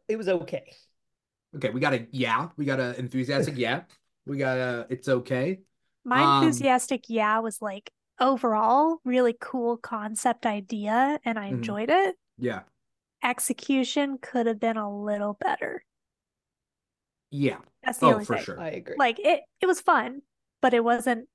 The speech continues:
Speaker 3: would I go and recommend this to every single Marvel fan that I know? Eh, I mean, I'd, I'd say, yeah, watch it if you have time, but not, like, don't put this at the top of your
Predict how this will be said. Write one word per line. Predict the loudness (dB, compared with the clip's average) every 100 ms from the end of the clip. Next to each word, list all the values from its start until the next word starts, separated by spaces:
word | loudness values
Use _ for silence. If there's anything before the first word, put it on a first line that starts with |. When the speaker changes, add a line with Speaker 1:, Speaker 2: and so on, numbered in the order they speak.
| _ 0
Speaker 3:
would | 2
I | 2
go | 2 0
and | 0 -4
recommend | -10 -8 -10 -6
this | -6 -4
to | -4
every | -4 -6
single | -4 -4 -2 -2 -2 -2 -6 _ _ -6
Marvel | -4 0 0
fan | 2 2 2 0
that | 0
I | -2
know? | -2 -2 0 0 -4 _ _
Eh, | -12 -8 -6 -4 -4 -4 -2
I | 0
mean, | 2 2
I'd, | 0 2
I'd | -2 0
say, | 0 4
yeah, | 4 4 4
watch | 2 2
it | -6
if | -2
you |
have | -2 2
time, | 2 2 0
but | -2
not, | 0 0
like, | -2 0
don't | 0
put | 0 -4
this | -4
at | -6
the | -6
top | -6 -4 -4 -6
of |
your | -8 -8 -10